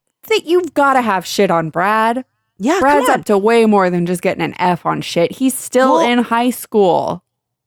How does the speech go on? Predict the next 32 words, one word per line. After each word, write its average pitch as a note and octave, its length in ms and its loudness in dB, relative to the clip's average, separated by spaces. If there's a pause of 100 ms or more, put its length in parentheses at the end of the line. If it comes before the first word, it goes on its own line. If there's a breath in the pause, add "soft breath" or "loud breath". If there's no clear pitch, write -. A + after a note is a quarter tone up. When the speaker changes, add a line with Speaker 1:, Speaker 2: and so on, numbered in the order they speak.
(200)
Speaker 2:
literally, B3 760 0 (460)
Speaker 1:
I'm A3+ 160 0
sure B3+ 240 -8
you B3+ 120 -2
can C4 120 -2
Speaker 2:
the A#3 80 2
Speaker 1:
come B3 120 0
Speaker 2:
sh- - 40 0
Speaker 1:
up A#3 120 -2
with A#3 120 -4
something. A3+ 420 -2
Like, G3 240 -4
I G#3 120 -4
don't A#3+ 120 2
know, A3 80 4
Speaker 2:
the B3+ 60 4
Speaker 1:
the A3 60 0
Speaker 2:
stuff D#4 180 0
he D#4 60 2
Speaker 1:
fact C4 80 -4
Speaker 2:
did - 80 0
Speaker 1:
that - 20 0
Speaker 2:
at - 20 0
Speaker 1:
he G#3+ 60 -2
Speaker 2:
that D#4+ 120 -2
party. E4+ 140 -2
Speaker 1:
stole G3+ 220 2
his G#3+ 160 0
little G3+ 220 0
sister's G3+ 440 -4
underwear. A3 840 2
Speaker 2:
Yeah. D#4 360 0